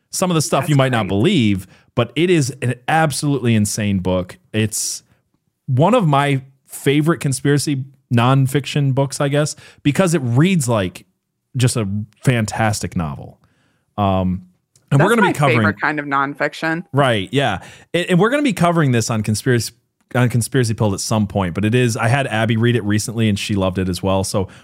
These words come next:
Speaker 1: we're kinda digging into, uh, some other John Keel books as well, 'cause he's just such a fascinating, uh, reporter, writer of, of conspiracy stuff. So,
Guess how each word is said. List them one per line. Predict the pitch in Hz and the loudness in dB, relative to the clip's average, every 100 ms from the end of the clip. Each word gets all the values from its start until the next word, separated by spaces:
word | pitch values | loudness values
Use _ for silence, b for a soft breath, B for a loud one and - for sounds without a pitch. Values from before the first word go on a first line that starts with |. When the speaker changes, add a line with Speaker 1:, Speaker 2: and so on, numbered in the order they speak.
| B | B
Speaker 1:
we're | 131 | 0
kinda | 175 139 | 2 0
digging | 113 127 120 113 | 2 2 2 2
into, | 113 107 113 104 101 | 2 0 0 2 2
uh, | 95 95 | 0 -2
some | - 107 | -4 -2
other | 101 104 | 0 0
John | 95 98 95 | 0 0 -2
Keel | 107 95 | -2 -2
books | 92 - | -2 -4
as | 90 | -4
well, | 95 95 | -2 -2
'cause | 98 | -2
he's | 98 - | -4 -2
just | 120 - | -2 -2
such | 123 113 | -4 -4
a | 107 | -4
fascinating, | - 98 95 - 98 92 92 87 b b b b - | -2 -2 -2 -2 -2 -2 -2 -4 b b b b -4
uh, | 92 90 85 85 | -2 0 -2 -4
reporter, | 92 - 95 92 90 90 | -6 -2 -2 0 -2 -4
writer | 95 92 92 | -2 0 -2
of, | 90 - | -4 -6
of | 101 | -8
conspiracy | - 92 - 87 90 | -4 -6 -4 -6 -6
stuff. | 90 98 92 - | -8 -6 -6 -6
So, | 95 80 | -8 -8